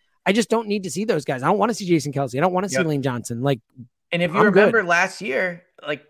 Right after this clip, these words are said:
Speaker 2: he did get drilled by that Jets player out of bounds. And Sirianni got
Speaker 1: Yes,
Speaker 2: all
Speaker 1: I had
Speaker 2: mad and
Speaker 1: forgotten about that. You're right. Yeah,
Speaker 2: Yeah.
Speaker 1: that was, like, we were furious.
Speaker 2: I mean, think of how different last year is if that hit, hit, hits
Speaker 1: <laughs> Oh
Speaker 2: Jalen
Speaker 1: my
Speaker 2: Hurts.
Speaker 1: God, I can't even. I can't even.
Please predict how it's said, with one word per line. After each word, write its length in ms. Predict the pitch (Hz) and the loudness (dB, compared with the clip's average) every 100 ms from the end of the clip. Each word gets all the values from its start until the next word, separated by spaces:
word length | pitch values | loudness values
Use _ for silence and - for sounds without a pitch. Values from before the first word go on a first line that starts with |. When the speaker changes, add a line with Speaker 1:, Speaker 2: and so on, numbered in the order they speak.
| _ _ - | _ _ -12
Speaker 2:
he 140 | 160 | -10
did 240 | 135 170 180 | -4 -4 -2
get 160 | 196 | -4
drilled 400 | - 190 233 156 | 0 4 4 2
by 160 | 151 165 | 0 2
that 160 | 175 | 0
Jets 240 | - 220 - | 2 0 0
player 260 | 147 131 | -2 2
out 160 | 135 147 | 4 2
of 60 | 143 | 4
bounds. 400 | 190 214 - 131 | 2 2 -2 -14
And 80 | |
Sirianni 240 | - 170 160 | -6 -2 4
got 0 | |
Speaker 1:
Yes, 320 | 302 339 - | 6 6 6
Speaker 2:
all 80 | 240 | 6
Speaker 1:
I 80 | 269 | 6
had 60 | |
Speaker 2:
mad 200 | 302 - | 6 6
and 60 | 285 | 6
Speaker 1:
forgotten 300 | 285 330 349 | 8 6 4
about 240 | 320 277 | 0 -2
that. 160 | 226 202 | 0 4
You're 140 | 214 | 4
right. 300 | 208 254 359 | 6 6 6
Yeah, 180 | 240 294 | 4 4
Speaker 2:
Yeah. 60 | 403 | 6
Speaker 1:
that 100 | 294 | 6
was, 100 | 415 - | 4 2
like, 140 | 339 - - - | -4 -6 -20 2
we 160 | 285 453 | 2 6
were 100 | 403 | 4
furious. 1160 | - - 254 330 440 392 392 277 - - - - - | 2 -2 2 4 4 4 6 6 4 -4 -8 -12 -4
Speaker 2:
I 80 | 170 | -2
mean, 160 | 196 | -2
think 200 | 196 220 | -2 -2
of 80 | 277 | 0
how 140 | 208 190 | 0 0
different 520 | 160 160 156 143 123 - | 0 -4 -4 -8 -10 -6
last 400 | 135 131 135 135 | -2 -2 -4 -8
year 160 | 127 | -8
is 120 | 120 120 | -8 -10
if 140 | - | -2
that 200 | 131 127 | -2 0
hit, 240 | 131 123 | -2 -4
hit, 260 | - 120 - _ - | -6 -12 -12 _ -14
hits 180 | - 135 | -12 -10
Speaker 1:
<laughs> 80 | - | -8
Oh 40 | |
Speaker 2:
Jalen 140 | 123 120 | -6 0
Speaker 1:
my 60 | 190 | 0
Speaker 2:
Hurts. 80 | - | 6
Speaker 1:
God, 220 | 202 170 | 6 6
I 100 | 190 | 2
can't 260 | 214 208 | 2 -2
even. 240 | 190 160 143 | -2 -6 -6
I 60 | 170 | -6
can't 280 | 180 165 156 | -2 -2 -2
even. 280 | 131 131 | -8 -16